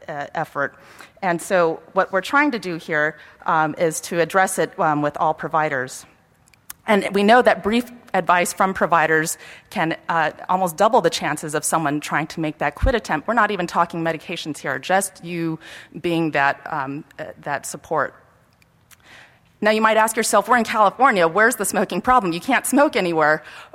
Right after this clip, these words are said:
Well, <laughs> you know, where we've had success in smoke-free policies, we need much more attention focused on,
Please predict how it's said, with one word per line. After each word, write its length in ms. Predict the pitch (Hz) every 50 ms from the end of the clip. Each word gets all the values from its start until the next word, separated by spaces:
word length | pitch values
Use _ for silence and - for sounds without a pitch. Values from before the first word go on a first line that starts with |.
| - - -
Well, 300 | 220 208 208 196 196 196 214 - - - - 175 165
<laughs> 400 | - - - - - - - -
you 100 | 277 233
know, 100 | 214 208
where 240 | 208 196 220 233 226
we've 260 | 196 220 240 240 233
had 160 | 269 254 247
success 400 | - 240 208 - - 285 285 -
in 100 | - 226
smoke-free 360 | - - 233 226 220 - 220
policies, 580 | 208 - - 320 320 294 262 - 240 208 202 185
we 120 | 202 214
need 200 | 208 220 220 214
much 240 | 185 196 208 - -
more 140 | 226 190 170
attention 460 | 170 165 - 202 175 170 - 170 160
focused 360 | - 185 165 165 - 185 -
on, 200 | 170 156 151 147